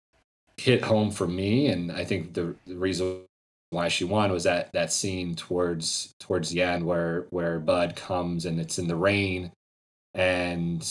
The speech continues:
you know, he, he finds out what, you know, that, that she fooled around with, with Ed and is on, all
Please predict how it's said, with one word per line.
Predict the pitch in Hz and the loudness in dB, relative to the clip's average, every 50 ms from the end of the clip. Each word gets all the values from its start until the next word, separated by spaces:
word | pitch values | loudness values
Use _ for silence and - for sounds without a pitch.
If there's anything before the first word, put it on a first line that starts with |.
| - - - | -6 -6 -8
you | - 87 87 85 | -8 -8 -6 -4
know, | 85 82 80 | -2 -2 -2
he, | - - 95 90 87 85 85 85 85 85 85 85 85 82 - - _ _ | -2 -2 -2 0 0 0 0 0 0 0 0 -2 -2 -4 -6 -10 _ _
he | - - - 101 90 | -10 -4 -2 0 2
finds | - 104 98 98 98 90 90 107 | 4 4 4 4 2 2 4 4
out | 101 101 101 101 101 101 - | 6 6 8 8 6 4 4
what, | 92 90 95 101 95 90 - - - - | 0 2 4 4 4 4 2 -4 -10 -10
you | 95 85 | -8 -6
know, | 82 78 80 82 | -4 -4 -4 -4
that, | 80 80 82 - - - _ | -2 -4 -4 -4 -8 -12 _
that | - 82 80 80 - | -2 0 0 0 -2
she | - - - 87 82 82 80 80 80 - _ _ _ _ _ _ _ - | -6 -4 -4 -2 -2 0 -2 -2 -6 -8 _ _ _ _ _ _ _ 0
fooled | - 113 110 104 | 4 6 6 8
around | 107 104 101 98 95 95 90 92 | 8 6 6 6 6 4 2 2
with, | 90 87 82 - | 2 0 0 0
with | 90 92 90 82 80 - | -2 -2 -2 -2 2 6
Ed | 117 120 120 117 117 113 107 101 | 8 10 10 10 10 8 6 4
and | 92 87 90 | 2 0 0
is | 87 82 82 - - | -2 -2 -4 -4 -4
on, | - 90 87 87 87 85 85 82 - - | -4 -2 0 0 0 0 -2 -4 -4 0
all | 87 85 87 85 - | 0 0 0 0 -4